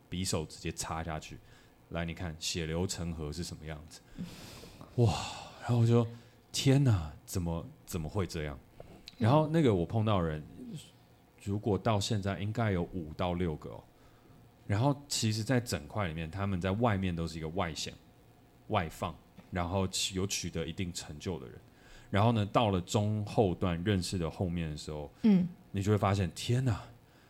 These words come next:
Speaker 1: 他们的自卑情节超重。然后在那边的时候，他会不断地用秘密的交换的方式来获取你更多的信任跟关系的捆绑。然后到了最终的时候，你会发现，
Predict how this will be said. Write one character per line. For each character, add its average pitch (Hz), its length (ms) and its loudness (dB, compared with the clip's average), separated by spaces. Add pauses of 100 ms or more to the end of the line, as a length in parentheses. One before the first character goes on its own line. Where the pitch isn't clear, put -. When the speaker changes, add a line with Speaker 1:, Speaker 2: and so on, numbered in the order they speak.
(160)
Speaker 1:
他 - 120 -4
们 139 80 2
的 104 100 4
自 - 280 -2
卑 98 160 2
情 87 160 -4
节 78 160 -6
超 92 420 -2
重。 92 220 -2 (540)
然 101 120 2
后 113 80 4
在 135 140 4
那 139 140 6
边 120 140 6
的 101 60 4
时 95 60 0
候， 92 100 4
他 98 220 0
会 104 240 0
不 104 160 0
断 101 180 0
地 95 80 2
用 95 140 2
秘 127 180 4
密 107 200 2
的 87 100 0
交 90 220 2
换 98 180 0
的 82 80 -2
方 82 260 -4
式 85 240 -6 (360)
来 92 160 0
获 110 260 4
取 - 140 -6
你 76 100 -6
更 95 260 -2
多 82 200 -2
的 78 80 -4
信 90 280 -2
任 82 200 -4
跟 82 260 -6 (160)
关 92 180 0
系 92 140 -6
的 85 120 -4
捆 - 280 -14
绑。 85 160 -6 (680)
然 101 120 4
后 113 80 4
到 135 160 6
了 104 80 6
最 113 240 2
终 95 240 0
的 82 60 -2
时 85 80 -4
候， 82 80 -2
你 80 40 -4
会 82 80 -2
发 87 200 -2
现， 85 180 -2